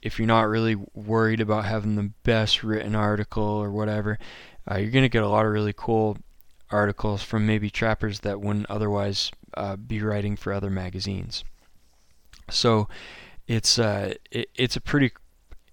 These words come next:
it's a pretty good trapping magazine. Um, I, I,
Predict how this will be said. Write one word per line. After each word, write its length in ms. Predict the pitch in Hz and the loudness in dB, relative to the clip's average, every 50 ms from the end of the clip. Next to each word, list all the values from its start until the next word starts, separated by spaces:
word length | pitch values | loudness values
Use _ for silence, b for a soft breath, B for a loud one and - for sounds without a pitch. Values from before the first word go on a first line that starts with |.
| _ _ _ | _ _ _
it's 180 | - 123 - 131 | -4 -2 0 0
a 60 | 123 | -2
pretty 480 | - - - - 139 135 127 127 123 117 | -2 -6 -2 4 6 6 6 6 6 4
good 340 | 113 113 113 110 107 110 | 6 6 6 6 4 0
trapping 440 | - - 117 110 107 - - 110 107 | -2 -2 -2 0 0 0 0 0 2
magazine. 680 | 104 104 101 101 101 101 101 104 104 104 101 104 101 B B B B B B B B B - - | 2 0 0 0 -2 -2 -2 0 0 0 0 0 -2 B B B B B B B B B -10 -6
Um, 540 | 107 104 104 101 101 98 101 98 95 - - _ _ _ - - - _ - - - - - - B B B B B B B B B B - _ _ _ | -2 -2 0 0 0 0 0 -2 -2 -4 -8 _ _ _ -20 -20 -20 _ -20 -20 -20 -20 -20 -20 B B B B B B B B B B -20 _ _ _
I, 260 | - 104 117 113 - - - _ _ - - - - - - _ - - - | 0 0 0 0 -2 -4 -10 _ _ -20 -20 -20 -20 -20 -20 _ -14 -4 0
I, 360 | 120 123 131 127 123 - - | 4 4 4 4 4 0 -4